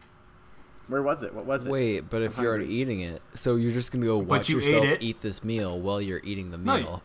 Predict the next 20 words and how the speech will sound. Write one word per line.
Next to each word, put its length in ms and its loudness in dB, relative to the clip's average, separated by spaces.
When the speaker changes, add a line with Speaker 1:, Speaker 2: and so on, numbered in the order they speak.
Speaker 2:
<laughs> 100 -6
Speaker 3:
no, 120 2
you 220 2
rewind 560 4
so 120 -2
you 60 0
get 120 0
to 120 -8
go 260 -2
eat 160 -2
it 120 -6
again 300 -2
and 140 -4
enjoy 260 -4
it, 260 -8
but 120 -10
you're 80 -12
self-aware 520 -4
with 180 -8
it. 120 -14